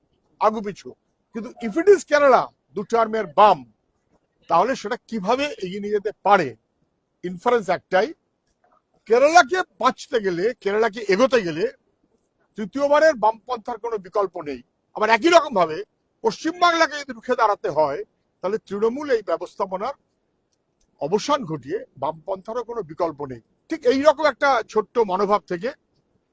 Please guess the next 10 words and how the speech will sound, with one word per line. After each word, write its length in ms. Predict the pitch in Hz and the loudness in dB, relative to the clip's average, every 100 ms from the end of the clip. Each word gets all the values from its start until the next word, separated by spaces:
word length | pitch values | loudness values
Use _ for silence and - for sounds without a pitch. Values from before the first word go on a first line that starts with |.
| _ | _
খুবই 260 | - 330 294 | -4 -2 -2
ছোট 260 | - 220 277 359 - _ 160 | -2 -2 -2 -6 -14 _ 2
বই 280 | 202 285 - _ _ _ - | 2 2 -6 _ _ _ -2
আপনাদের 360 | 151 185 185 | 0 0 -4
সামনে 280 | - 196 196 | -4 -8 -8
হাজির 300 | 139 143 180 | -6 -4 -4
করার 200 | 196 185 | -4 -6
চেষ্টা 320 | - 151 185 | -8 -10 -8
করা 160 | 175 175 | -6 -4
হয়েছে। 340 | 180 190 247 | -4 -6 -12